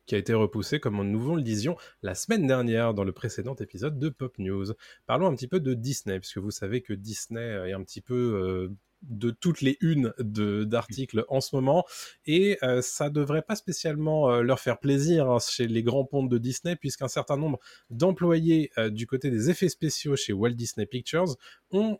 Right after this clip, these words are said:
euh, donné leur accord pour, euh, entrer dans un syndicat, celui de l'I A T S E, qui s'occupe en général des travailleurs de l'ombre, euh, du, de, de, des entreprises du divertissement américain.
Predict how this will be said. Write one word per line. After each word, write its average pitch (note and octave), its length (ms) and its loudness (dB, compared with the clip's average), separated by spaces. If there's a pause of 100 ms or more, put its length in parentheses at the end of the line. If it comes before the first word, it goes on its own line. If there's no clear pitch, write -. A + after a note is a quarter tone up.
euh, A#2 320 2
donné G3 320 2
leur D3 200 2
accord E3 500 0 (320)
pour, F#3 480 2
euh, A#2 100 4 (100)
entrer F#3 560 2
dans C#3 300 0
un G#2+ 80 4
syndicat, F3 560 2
celui A#2+ 320 -4
de A2+ 140 -2
l'I B2 340 0
A D#3 180 0 (120)
T D3+ 220 2
S - 300 0
E, F3 180 2
qui C3+ 260 -6
s'occupe C3 400 -6
en A#2 100 -4
général A#2 340 -2
des A#2+ 80 0
travailleurs G#2+ 380 0
de G#2 80 0
l'ombre, C#3 340 0 (400)
euh, G2 540 -2 (200)
du, G2+ 440 -4
de, F#2+ 460 -6
de, G2+ 340 -4
des G#2 240 -2
entreprises A2+ 560 -2
du G2+ 240 0
divertissement G#2+ 640 -4
américain. G#2 460 -2